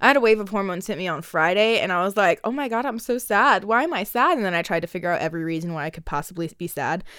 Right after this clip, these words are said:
I finally settled on, "I haven't met my niece yet."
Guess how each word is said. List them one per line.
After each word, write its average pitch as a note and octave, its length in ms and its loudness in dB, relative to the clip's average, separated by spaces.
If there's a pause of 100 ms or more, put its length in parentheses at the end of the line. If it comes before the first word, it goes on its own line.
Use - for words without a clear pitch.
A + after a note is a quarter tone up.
(300)
I - 80 -2
finally F3 320 0
settled E3+ 360 0
on, D#3 340 -4 (600)
"I F#3 140 -2
haven't G3+ 340 -2
met - 160 -6
my E3 140 -6
niece D3+ 320 -8
yet." B2+ 260 -6